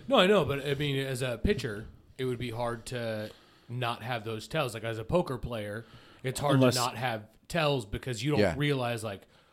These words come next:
Speaker 1: "Oh, my ear wiggles a little
Speaker 3: Maybe
Speaker 1: bit."
Speaker 3: that's
Speaker 2: That's
Speaker 3: why
Speaker 2: what
Speaker 3: the greats are so great. They, you just don't have that tell.
Speaker 2: Well, there was a lot of guys like, okay, but, and I, I'm trying to think of good examples, but guys who knew that they had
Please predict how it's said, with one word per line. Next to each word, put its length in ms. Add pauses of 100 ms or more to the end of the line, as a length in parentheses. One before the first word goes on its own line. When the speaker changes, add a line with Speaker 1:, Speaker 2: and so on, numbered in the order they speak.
(140)
Speaker 1:
"Oh, 120
my 240
ear 260
wiggles 400
a 40
little 100
Speaker 3:
Maybe 280
Speaker 1:
bit." 40
Speaker 3:
that's 180
Speaker 2:
That's 80
Speaker 3:
why 100
Speaker 2:
what 100
Speaker 3:
the 60
greats 440
are 60
so 260
great. 400
They, 180
you 220
just 180
don't 220
have 260
that 160
tell. 300 (100)
Speaker 2:
Well, 160
there 120
was 120
a 40
lot 240
of 60
guys 160
like, 140
okay, 420
but, 240 (280)
and 100
I, 120
I'm 120
trying 260
to 60
think 160
of 140
good 160
examples, 680
but 280 (400)
guys 340
who 120
knew 340
that 200
they 100
had 380